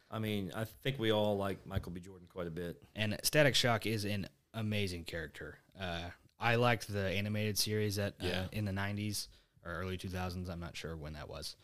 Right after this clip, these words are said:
Speaker 3: And they worked him in with that animated series just so well with, like, when they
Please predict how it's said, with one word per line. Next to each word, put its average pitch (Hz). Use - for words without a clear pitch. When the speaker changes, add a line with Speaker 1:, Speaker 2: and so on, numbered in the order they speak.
Speaker 3:
And 117
they 120
worked 143
him 131
in 127
with 110
that 95
animated 110
series 92
just -
so 113
well 95
with, 87
like, 85
when 85
they 85